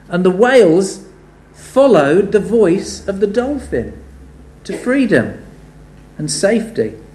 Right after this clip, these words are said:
saved by a creature who lived in the same world as them, that watery world.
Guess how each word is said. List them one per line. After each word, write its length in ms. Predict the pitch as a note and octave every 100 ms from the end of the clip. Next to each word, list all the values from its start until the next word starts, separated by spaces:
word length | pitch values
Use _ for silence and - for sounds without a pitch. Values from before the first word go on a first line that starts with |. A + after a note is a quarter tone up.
| -
saved 580 | - - A3 C#4 B3 -
by 180 | A#3 A3+
a 180 | G3+
creature 420 | - A#3 A3+ - D3+
who 160 | D#3+
lived 380 | D#3 F#3 G3 F#3
in 100 | E3
the 60 | D3+
same 420 | - E3+ F#3 E3
world 380 | D#3+ D#3 D#3 D3
as 160 | C#3
them, 360 | E3 D#3 G2+ G2 - - -
that 200 | D3 C3+
watery 540 | B2 D3 D3+ - D3 C#3+
world. 480 | C#3+ C#3+ G2+ F#2+